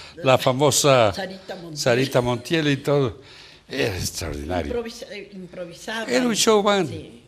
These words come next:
Speaker 2: un verdadero showman.
Speaker 1: Ahora, tengo algunas inquietudes yo, yo, eh, que debe ser muy duro, en realidad, después de haber pasado tantos años junto a una persona maravillosa como ha sido Raúl,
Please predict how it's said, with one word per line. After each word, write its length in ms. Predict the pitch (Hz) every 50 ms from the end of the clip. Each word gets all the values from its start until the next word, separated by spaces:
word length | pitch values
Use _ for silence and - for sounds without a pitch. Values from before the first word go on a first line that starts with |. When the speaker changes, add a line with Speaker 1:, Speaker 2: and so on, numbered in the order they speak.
| -
Speaker 2:
un 160 | 175 180 202 190
verdadero 420 | 175 160 - 143 139 151 165 170 156
showman. 280 | 139 - 117 123 120 117 - - - - - - - -
Speaker 1:
Ahora, 260 | 165 175 180 180 180
tengo 200 | 202 226 214 208
algunas 420 | 185 170 180 185 175 160 143 135
inquietudes 640 | 147 139 - - 107 101 - 135 127 107 98 87 80
yo, 240 | 87 85 85 90 - - - - - _ -
yo, 240 | - - - 92 90 - - - - _ _ - - - - _ _ -
eh, 300 | - 107 110 104 98 95 95
que 160 | - 117 - 107 107 110
debe 220 | 117 127 120 113
ser 240 | 107 - - 127 117 107 101 95 104
muy 180 | 104 110 113 107
duro, 500 | 101 113 120 120 107 95 82 71 - - - _ _ _ - - - _ _ _ _ _ -
en 160 | 101 85 82
realidad, 440 | 90 90 85 85 87 98 104 104 101
después 340 | 92 90 - - 101 98
de 80 | 95 95
haber 280 | 90 95 104 104 90 80 - - - _ _ _ _ _ _
pasado 360 | - 87 - - 113 110 104
tantos 400 | 107 - 110 98 92 - 95 90
años 280 | 92 101 104 92 90 -
junto 280 | - - 110 92 95 95
a 20 |
una 140 | 92 92 87
persona 420 | 85 82 - - 101 101 92 92
maravillosa 600 | 92 92 92 90 87 85 85 92 98 95 - 101
como 140 | 87 87 85
ha 60 | 85
sido 240 | - - 104 95 90
Raúl, 320 | 87 90 90 92 90 76